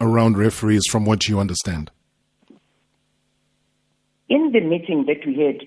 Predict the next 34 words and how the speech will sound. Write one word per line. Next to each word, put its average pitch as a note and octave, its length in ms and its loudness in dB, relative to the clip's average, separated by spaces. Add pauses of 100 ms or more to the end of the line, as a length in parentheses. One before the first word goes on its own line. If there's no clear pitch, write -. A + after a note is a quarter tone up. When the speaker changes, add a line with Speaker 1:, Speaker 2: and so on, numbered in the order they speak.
Speaker 2:
uh, B2+ 680 -4
with, B2+ 300 -6
uh, B2 480 -4
with C3 180 -4
Jerome A#2+ 280 0
Damon, A#2+ 260 0
who B2 80 -2
came C3 300 0
and A2+ 160 0
presented A#2 560 -4
to B2 100 -2
the, A2 220 -2
to A2+ 120 -10
the G#2+ 120 -4
committee, A#2 520 -4 (440)
uh, A2 420 -6
about A2 260 -4
the A2 140 -2
referees, A2+ 320 -6 (400)
one F#3+ 160 2
of C4+ 120 0
the F3+ 80 -8
things E3+ 380 -2
that C3+ 160 2
he C#3 120 -4
raised C3+ 480 -2
is A#2 180 -8
that, A2+ 240 -4
uh, A2+ 720 -4 (100)
he C3+ 300 -2
said, B2+ 180 2
uh, A2+ 240 -4 (1300)
they E3 160 2 (140)
wish, E3+ 160 2